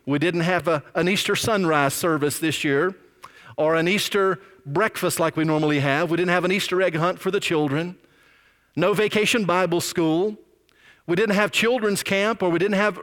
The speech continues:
youth camp. Um, many of the activities that we're part of regularly, we've had to say, "No, we've got to wait for a little while longer." No regular Bible studies on Wednesday nights for us. No regular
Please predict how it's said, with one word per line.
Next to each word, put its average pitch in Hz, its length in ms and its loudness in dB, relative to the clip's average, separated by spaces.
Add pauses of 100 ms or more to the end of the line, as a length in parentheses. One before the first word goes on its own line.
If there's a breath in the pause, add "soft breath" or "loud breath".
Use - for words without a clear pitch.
(160)
youth 170 320 -2
camp. 175 440 -2 (840 loud breath)
Um, 151 600 2 (680 loud breath)
many 226 380 2
of 208 100 0
the 190 200 0
activities 220 640 0
that 180 180 2
we're 170 180 2
part 214 440 0
of 202 260 2
regularly, 196 920 0 (320 loud breath)
we've 170 140 0
had 196 260 0
to 202 140 0
say, 185 320 2
"No, 185 320 2
we've 185 180 0
got 196 140 2
to 185 40 2
wait 190 400 0
for - 140 -2
a 170 80 2
little 185 240 0
while 185 320 2
longer." 175 500 0 (680 soft breath)
No 175 180 2
regular 190 480 2
Bible 180 340 2
studies 202 400 0
on 180 200 2
Wednesday 175 360 0
nights 175 340 -2
for 170 220 0
us. 202 160 -4
No 175 100 0
regular 185 460 0